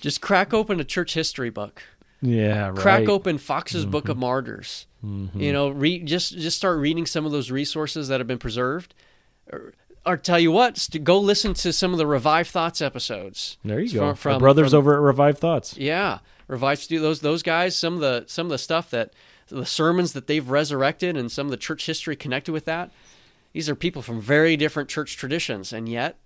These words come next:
Speaker 1: God has used them powerfully. It's incredible.
Speaker 2: Mm-hmm.
Speaker 1: Beauty in diversity.
Speaker 2: Yes.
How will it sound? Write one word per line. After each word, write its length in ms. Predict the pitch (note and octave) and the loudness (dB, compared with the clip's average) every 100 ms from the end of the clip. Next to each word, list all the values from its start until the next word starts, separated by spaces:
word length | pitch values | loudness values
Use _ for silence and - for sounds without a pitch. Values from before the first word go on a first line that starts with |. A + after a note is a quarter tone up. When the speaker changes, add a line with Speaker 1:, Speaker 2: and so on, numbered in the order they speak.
| - | -18
Speaker 1:
God 200 | A2 B2+ | -12 -8
has 180 | D3 B2 | -6 -6
used 260 | C3 E3+ E3 | -6 -6 -6
them 140 | B2+ | -6
powerfully. 600 | C#3+ - A3 A2 D2 - - | -6 -8 -8 -12 -16 -20 -20
It's 160 | - | -12
incredible. 400 | B2+ G#2 G2 F#2+ | -6 -4 -4 -4
Speaker 2:
Mm-hmm. 200 | F2+ F#2+ F2+ - _ _ _ | -6 -6 -8 -12 _ _ _
Speaker 1:
Beauty 380 | - B2+ E3 E3+ | -6 -2 -2 -4
in 260 | D#3+ C#3+ C#3+ | -6 -6 -6
diversity. 600 | C3 A#2+ A#2 G2+ E2+ G#2+ | -6 -8 -8 -12 -14 -16
Speaker 2:
Yes. 400 | - - - - | -12 -10 -12 -14